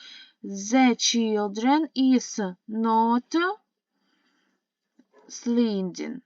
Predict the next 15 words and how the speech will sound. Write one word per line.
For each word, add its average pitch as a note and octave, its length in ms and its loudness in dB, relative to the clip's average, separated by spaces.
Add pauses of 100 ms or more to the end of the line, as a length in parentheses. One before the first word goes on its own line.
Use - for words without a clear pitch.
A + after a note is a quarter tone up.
(120)
Да? A#3+ 300 -2 (120)
Вони G3 400 -2
не A3 220 0
катаються G3+ 580 -4
на F#3 120 -6
санках. F#3+ 680 -8 (720)
Е, G3+ 220 0
we A3+ 580 4 (1400)
were, G3+ 600 2 (480)
да, G#3+ 420 -2 (400)
we A3 400 0 (200)
were C4+ 540 -4 (840)
sliding. G3+ 720 -8 (100)
Вони G#3 500 -4 (200)
вже F#3+ 360 -4